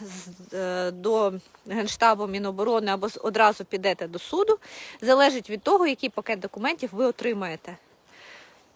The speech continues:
Тому, будь ласка, робіть це правильно, від того залежить потім ваш майбутній захист ваших інтересів. Тому що якщо вам отак от перед фактом говорять, що ви поза штатом, і вам тепер там шістсот-сімсот гривень будуть платити,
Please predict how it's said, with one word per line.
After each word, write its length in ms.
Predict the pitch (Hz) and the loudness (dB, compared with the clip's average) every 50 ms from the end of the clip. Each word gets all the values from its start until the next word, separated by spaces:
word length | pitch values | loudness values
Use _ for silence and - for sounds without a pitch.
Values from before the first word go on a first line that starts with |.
| _ _ _ _ _ _ - | _ _ _ _ _ _ -6
Тому, 420 | 226 233 254 320 359 381 370 311 254 | -2 0 2 2 2 2 2 0 -2
будь 180 | 226 247 277 | -2 -2 2
ласка, 420 | 277 285 269 233 220 - - 220 208 | 6 6 6 6 6 2 -6 -8 -6
робіть 300 | 208 202 254 339 - - | -2 0 0 0 0 0
це 160 | - - 262 | -2 -4 -4
правильно, 840 | - - 233 226 240 277 285 254 220 254 240 220 202 196 190 180 185 | -4 -2 2 6 6 6 6 6 4 0 -2 -2 -4 -6 -6 -8 -8
від 140 | 170 196 185 | -8 -10 -2
того 300 | - 262 254 233 220 208 | 0 0 0 0 0 -2
залежить 520 | 180 202 196 214 269 370 427 370 349 - - | -2 -2 0 2 2 2 2 0 -4 -6 -4
потім 380 | - 269 320 - - 269 233 214 | -2 -2 -2 -2 -4 -6 -4 -2
ваш 320 | 190 226 254 269 - - | 0 2 2 0 0 -4
майбутній 600 | 247 214 214 214 190 190 254 277 - - 233 214 220 | -8 -8 -8 -8 -8 -6 -8 -8 -8 -6 -8 -6 -2
захист 520 | 185 226 254 311 330 - 285 - - - | 2 4 4 4 2 0 -6 -8 -8 -4
ваших 380 | 202 196 233 - - 233 - - | -2 -2 -2 -2 -6 -10 -10 -10
інтересів. 580 | 208 202 - 214 208 208 175 185 - - - | -10 -8 -4 -2 -2 -2 -2 -4 -6 -12 -16
Тому 300 | - - 202 226 330 415 | -14 -10 -6 -2 -2 0
що 180 | 370 - - 320 | 0 0 0 0
якщо 600 | 277 277 - - - 302 277 247 226 214 226 156 - | 0 0 -4 -4 -2 0 0 0 0 -2 -4 -6 -4
вам 360 | 202 208 240 226 202 190 196 | 0 4 4 4 4 2 -4
отак 280 | 196 - - 208 202 - | -4 -2 0 0 0 -2
от 100 | - 190 | -8 -16
перед 300 | _ - 226 196 214 - | _ -4 -4 -4 -4 -6
фактом 520 | - - 247 208 294 - - - 180 185 175 _ _ _ _ _ _ _ _ _ _ _ _ _ _ _ _ _ _ - | -2 0 2 2 2 0 -4 -12 -12 -12 -14 _ _ _ _ _ _ _ _ _ _ _ _ _ _ _ _ _ _ -8
говорять, 460 | 214 226 226 202 202 185 170 156 156 | -6 -4 -2 0 0 -2 -2 -4 -6
що 200 | - - - 185 | -10 -12 -10 -8
ви 140 | 180 196 185 | -8 -8 -6
поза 260 | - - 185 170 185 | -6 -8 -8 -8 -10
штатом, 400 | - - - 208 220 - - 180 - _ _ - - - - - - - - | -8 -4 -2 -2 -2 -2 -8 -16 -16 _ _ -20 -20 -20 -20 -20 -20 -8 -4
і 80 | - 214 | 2 4
вам 200 | 226 233 220 214 | 6 6 4 2
тепер 300 | - 202 - 214 196 175 | -2 -6 -4 -4 -4 -4
там 160 | - 202 190 | -6 -8 -10
шістсот-сімсот 840 | - - - 214 - - 214 196 - - 190 196 - - 214 202 202 | -8 -8 -8 -6 -4 -2 -2 -2 -4 -8 -12 -10 -8 -6 -6 -4 0
гривень 380 | 302 453 554 554 508 392 330 | 4 6 6 6 6 4 0
будуть 300 | 254 269 247 233 220 - | -2 -4 -6 -6 -8 -8
платити, 500 | _ - 202 202 - - 165 - - - | _ -6 -6 -6 -6 -8 -12 -12 -14 -20